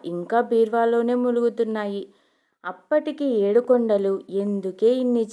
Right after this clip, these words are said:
చీరలు కొంటావు?" అని ఏటేటా ఏడుస్తూనే ఉంటాడు. దానికి ఉమాదేవి చిరునవ్వే సమాధానంగా ఇస్తుంది. ఎప్పుడో ఏడాదికి ఒకటి రెండు చీరలు తప్ప పసిపిల్లలకు కూడా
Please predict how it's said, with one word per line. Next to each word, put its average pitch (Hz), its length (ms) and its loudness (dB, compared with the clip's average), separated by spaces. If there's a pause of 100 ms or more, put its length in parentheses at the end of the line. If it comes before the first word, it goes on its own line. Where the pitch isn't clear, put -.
చీరలు 220 280 2
కొంటావు?" 220 800 0
అని 208 360 -4 (160)
ఏటేటా 202 600 -2
ఏడుస్తూనే 196 800 -6
ఉంటాడు. 220 540 -6 (720)
దానికి 254 380 -2
ఉమాదేవి 202 920 -2 (160)
చిరునవ్వే 208 560 -2
సమాధానంగా 214 760 -4
ఇస్తుంది. 214 640 -2 (580)
ఎప్పుడో 302 460 -2
ఏడాదికి 240 640 4
ఒకటి 208 640 -2
రెండు 208 280 -2
చీరలు 208 540 -2
తప్ప 196 480 -6
పసిపిల్లలకు 226 920 -4
కూడా 185 420 0